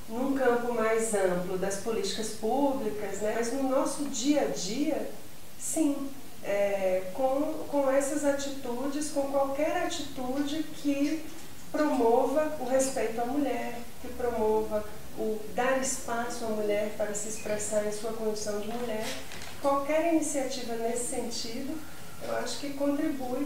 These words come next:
pra, pra essa promoção de igualdade, né? Independente da pessoa ser homem ou mulher. A gente tem mulheres machistas também,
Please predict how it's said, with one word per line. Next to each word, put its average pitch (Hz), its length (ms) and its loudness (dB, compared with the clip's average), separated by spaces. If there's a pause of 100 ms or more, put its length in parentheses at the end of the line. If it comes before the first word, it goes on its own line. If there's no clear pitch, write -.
pra, 285 140 2 (160)
pra 262 120 -2 (120)
essa 262 140 -4
promoção 262 420 -6
de 247 160 -4
igualdade, - 580 -4 (320)
né? 208 220 -4
Independente 233 760 2
da 262 80 0
pessoa 240 320 -6
ser 247 320 -4 (100)
homem 285 300 2
ou 294 60 2
mulher. 311 320 0 (1400)
A 208 80 0
gente 208 340 2
tem 220 220 2
mulheres 247 460 2
machistas - 880 0
também, 170 340 0